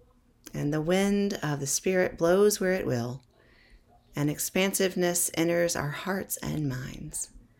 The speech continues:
And I've been the senior minister of Covenant Church for eight years now. I've actually joked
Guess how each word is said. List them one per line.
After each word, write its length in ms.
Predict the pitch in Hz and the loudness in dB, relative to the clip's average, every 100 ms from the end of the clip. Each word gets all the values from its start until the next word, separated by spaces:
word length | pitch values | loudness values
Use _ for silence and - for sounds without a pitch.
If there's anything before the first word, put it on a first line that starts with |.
| _ _ _ _ _ _ _ _ _ | _ _ _ _ _ _ _ _ _
And 160 | 156 147 | 2 4
I've 200 | 151 151 | 4 2
been 200 | 156 160 | 0 2
the 80 | 160 | 2
senior 320 | - 175 170 | 4 4 4
minister 420 | 165 170 170 170 | 2 2 2 2
of 100 | 170 | 0
Covenant 440 | - 180 180 175 - | 0 0 0 -2 -2
Church 360 | 180 - - | 0 0 0
for 440 | - 143 143 - - - | -4 -2 -2 -4 -8 -4
eight 320 | 180 196 - - | -2 -2 -10 -8
years 520 | 160 139 127 - - | -4 -2 -4 -6 -6
now. 320 | 131 120 147 - _ _ _ - - _ - - - - - - - - - - - _ _ _ - | -6 -6 -10 -20 _ _ _ -20 -20 _ -20 -20 -20 -20 -20 -20 -20 -20 -20 -20 -20 _ _ _ -2
I've 160 | 185 | 2
actually 500 | 262 277 - - 185 | 2 2 2 0 -2
joked 560 | 156 - 147 139 - | -2 4 4 4 0